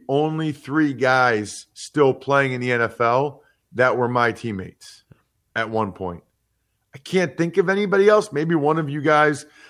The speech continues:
maybe one of the Tuckheads. They're usually on top of that stuff. Patreon dot com slash R T Media. Maybe one of you guys,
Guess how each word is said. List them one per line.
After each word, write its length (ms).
maybe 160
one 180
of 60
the 80
Tuckheads. 760
They're 100
usually 300
on 140
top 260
of 60
that 200
stuff. 380
Patreon 600
dot 280
com 400
slash 520
R 220
T 240
Media. 420
Maybe 240
one 160
of 80
you 140
guys, 420